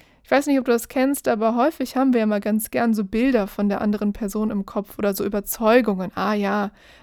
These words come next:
ähm, der ist das jetzt wieder egal." Oder, "Ah ja, nee,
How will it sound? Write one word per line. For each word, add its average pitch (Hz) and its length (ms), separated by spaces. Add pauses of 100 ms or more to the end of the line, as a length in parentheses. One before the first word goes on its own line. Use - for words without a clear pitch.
ähm, 202 360 (240)
der 208 100
ist - 120
das 220 140
jetzt 208 220
wieder 208 220
egal." 208 500
Oder, 202 380 (280)
"Ah 208 120
ja, 208 260
nee, 208 360